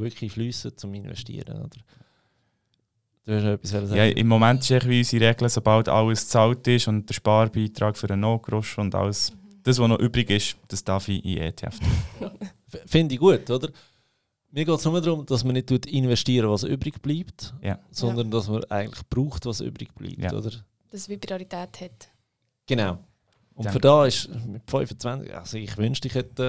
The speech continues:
Speaker 1: äh, mit fünfundzwanzig so Gas gegeben und, und, äh, gut, bin mit fünfundzwanzig ja nicht verheiratet gewesen, ja. <laughs> Aber, ähm, ja, d-, da wünschte ich mir im Nachhinein, weißt, wenn der
Speaker 2: Mhm.
Speaker 1: Zins, Zins wirklich bewusst ist und, und die lange Zeit, oder? Weil,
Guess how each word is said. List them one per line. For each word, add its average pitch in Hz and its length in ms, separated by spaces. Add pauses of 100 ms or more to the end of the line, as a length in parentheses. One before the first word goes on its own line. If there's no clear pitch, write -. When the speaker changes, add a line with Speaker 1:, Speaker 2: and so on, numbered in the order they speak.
Speaker 1:
äh, 120 40
mit 120 180
fünfundzwanzig 120 720
so 117 160
Gas 113 320
gegeben 113 280
und, 110 180
und, 107 260
äh, 107 280 (480)
gut, 107 200
bin 98 120
mit 101 120
fünfundzwanzig 104 500
ja 101 80
nicht 98 120
verheiratet 107 540
gewesen, - 220
ja. - 80
<laughs> - 880
Aber, 131 460
ähm, 120 360 (440)
ja, 135 180
d-, - 200
da 110 160
wünschte 156 380
ich 147 40
mir 135 100
im 120 100
Nachhinein, 135 600
weißt, 107 220
wenn 127 120
der 120 100
Speaker 2:
Mhm. 95 140
Speaker 1:
Zins, 113 360
Zins 113 240
wirklich 113 280
bewusst 107 420
ist 110 180
und, 110 300
und 113 220
die 110 60
lange 104 260
Zeit, - 380
oder? 104 180 (460)
Weil, 107 260